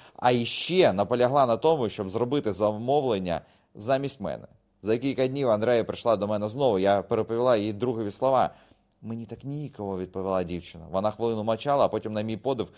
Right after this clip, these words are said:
усміхнулась, наче той негативний відгук її потішив. Виявилося, що так воно й було. «Стривайте, ц-, це так на мене схоже», — сказала Андрея. «Річ не в тому, що щось не так з усіма чоловіками в цьому місті,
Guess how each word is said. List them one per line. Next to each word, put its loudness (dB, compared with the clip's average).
усміхнулась, -6
наче -6
той -4
негативний -4
відгук -6
її -4
потішив. -8
Виявилося, 2
що -8
так 2
воно -2
й 0
було. -4
«Стривайте, 4
ц-, -10
це -6
так 0
на -4
мене -4
схоже», — -4
сказала -4
Андрея. 0
«Річ -4
не -6
в -10
тому, -2
що -10
щось -6
не -8
так 2
з -4
усіма -4
чоловіками -2
в -6
цьому -8
місті, -10